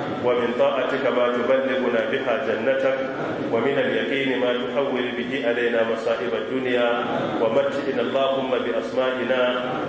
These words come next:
وأبصارنا وقواتنا أبدا ما أبقيتنا، واجعله الوارث منا، واجعل ثأرنا على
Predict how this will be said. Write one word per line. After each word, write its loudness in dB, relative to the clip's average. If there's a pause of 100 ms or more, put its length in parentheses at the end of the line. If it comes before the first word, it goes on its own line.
وأبصارنا 2 (160)
وقواتنا 2
أبدا 2
ما 0
أبقيتنا، 2 (320)
واجعله 2
الوارث 0 (140)
منا، 2 (500)
واجعل 0
ثأرنا 2
على 0